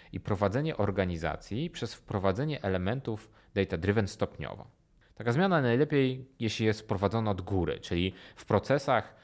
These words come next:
które swoją drogą często są najprostsze, w których niezbędny jest przykładowo zarząd. Przy zatwierdzaniu nowej oferty promocyjnej, czy wprowadzaniu nowego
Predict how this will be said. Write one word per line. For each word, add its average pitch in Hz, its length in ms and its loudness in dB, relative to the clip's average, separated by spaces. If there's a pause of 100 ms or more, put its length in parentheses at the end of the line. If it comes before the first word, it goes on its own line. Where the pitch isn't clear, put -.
(200)
które 120 220 2
swoją 120 220 2
drogą 110 320 2
często 110 340 -6
są 90 300 0
najprostsze, 98 680 -2 (400)
w - 40 -20
których 147 200 0
niezbędny 131 520 0
jest 101 480 0 (360)
przykładowo 82 520 0
zarząd. 80 600 -6 (480)
Przy 104 180 0
zatwierdzaniu 87 920 0 (220)
nowej 87 260 0
oferty 135 440 4
promocyjnej, 104 640 0
czy - 120 -10
wprowadzaniu 90 540 -4
nowego 90 380 0